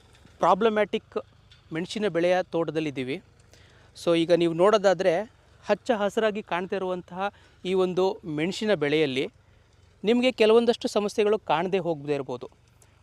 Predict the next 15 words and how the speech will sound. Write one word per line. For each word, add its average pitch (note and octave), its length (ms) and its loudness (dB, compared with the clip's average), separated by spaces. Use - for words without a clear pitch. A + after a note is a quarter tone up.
ಮತ್ತು B3 240 2
ಭಾಳಷ್ಟು D#3+ 440 0
ಜನ A3 180 4
ರೈತರಿಗೆ G3 400 0
ಅದು G#3 180 0
ತಿಳಿದಿದೆ. F3+ 540 0
ನೀವು G3+ 140 6
ನೋಡೋದಾದ್ರೆ A3 680 6
ಈ G#3 80 -4
ಒಂದು G#3+ 280 4
ಚೆನ್ನಾಗಿ G#3+ 460 -2
ಬೆಳೆದಿರುವಂಥ F#3+ 520 2
ಬೆಳೆಯಲ್ಲಿ E3 640 2
ಮುದುಡು F3+ 320 2
ರೋಗ, D3+ 260 2